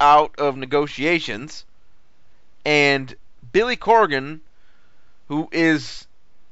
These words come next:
I guess, not just in name, is it just in name, or is it in real life that he's the president of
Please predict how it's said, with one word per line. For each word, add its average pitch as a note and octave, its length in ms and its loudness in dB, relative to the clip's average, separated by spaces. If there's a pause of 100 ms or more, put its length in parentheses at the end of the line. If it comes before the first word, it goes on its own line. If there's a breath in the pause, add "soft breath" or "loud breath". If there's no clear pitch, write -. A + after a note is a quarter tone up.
(880)
I B2 140 4
guess, - 680 -2 (380)
not C#3+ 280 4
just F3 300 -4
in C3 180 -4
name, A#2+ 240 -2
is D3+ 220 -2
it D3 80 -6
just G3 240 -4
in A#2+ 160 -4
name, F#3+ 320 -4
or A3 180 -2
is F3 100 -2
it F#3 120 -2
in F3+ 180 -2
real F#3 160 0
life F3 380 0
that A#2+ 80 -4
he's C#3+ 200 -10
the B2+ 80 -4
president C#3+ 640 0
of A2 480 -2